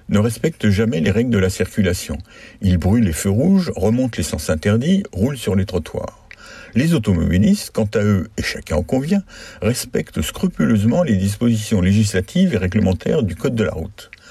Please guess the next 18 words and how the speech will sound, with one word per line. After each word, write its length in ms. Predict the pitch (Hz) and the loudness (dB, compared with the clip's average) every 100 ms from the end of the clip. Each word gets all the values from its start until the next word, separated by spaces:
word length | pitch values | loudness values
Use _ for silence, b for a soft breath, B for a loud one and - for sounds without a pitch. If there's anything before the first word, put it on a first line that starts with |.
| B B B B | B B B B
En 80 | 90 | -2
ville, 320 | 82 123 226 - B B B - | 2 2 2 0 B B B -6
aucune 260 | 120 180 131 | -2 0 2
voiture 460 | 98 - 117 101 | 2 0 0 2
ne 80 | 92 | 2
roule 240 | 90 104 | 4 2
à 60 | 76 | 2
plus 280 | - 110 85 | 0 0 0
de 60 | |
cinquante 400 | - 82 73 82 | -4 -4 -2 -4
kilomètres 480 | - 98 220 262 - | 0 2 2 0 0
heure. 200 | 196 233 - B B B B | 0 0 -6 B B B B
Les 160 | 104 127 | 0 0
interdictions 640 | 117 127 117 110 - 123 | 0 0 2 -2 0 2
de 80 | 110 | 2
stationner 500 | - 104 113 113 113 | -2 -2 2 2 2
sont 180 | 107 | 2
respectées, 680 | 92 - - 92 - 170 233 | 0 -2 -6 -8 -4 0 0